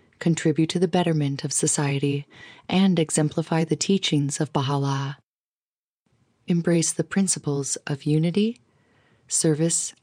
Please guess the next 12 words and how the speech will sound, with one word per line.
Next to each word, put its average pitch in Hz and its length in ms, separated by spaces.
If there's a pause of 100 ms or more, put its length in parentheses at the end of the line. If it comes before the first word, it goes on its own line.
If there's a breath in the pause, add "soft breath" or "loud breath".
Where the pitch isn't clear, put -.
and 165 180
love, 135 440 (480 loud breath)
and 185 160
strive 180 520
to 208 140
live 160 200
a 156 60
life 156 420
of - 200
purpose - 640
and 165 160
meaning. 139 440